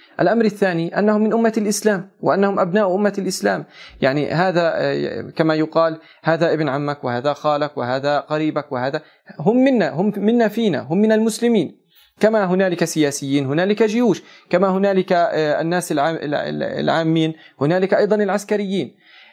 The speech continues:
فالجيوش هم جزء أصيل من أمة الإسلام وجزء أصيل من هذه الأمة.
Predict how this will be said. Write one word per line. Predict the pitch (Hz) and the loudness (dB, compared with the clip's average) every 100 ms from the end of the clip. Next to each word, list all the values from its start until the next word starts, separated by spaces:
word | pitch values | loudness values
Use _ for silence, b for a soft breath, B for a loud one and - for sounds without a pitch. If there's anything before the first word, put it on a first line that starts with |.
| b | b
فالجيوش | 151 151 - 147 170 156 220 233 214 | 0 0 0 0 0 0 0 2 2
هم | 196 | 2
جزء | 214 202 - 170 | 2 2 0 -2
أصيل | - 208 | 0 2
من | 185 170 | 2 2
أمة | 170 156 147 | 2 0 0
الإسلام | 131 127 156 175 180 | -6 -4 0 0 0
وجزء | 170 180 190 | 0 0 0
أصيل | 165 208 190 | 0 0 0
من | 180 | 2
هذه | 165 156 143 | 0 0 -2
الأمة. | - 120 123 | -4 -6 -8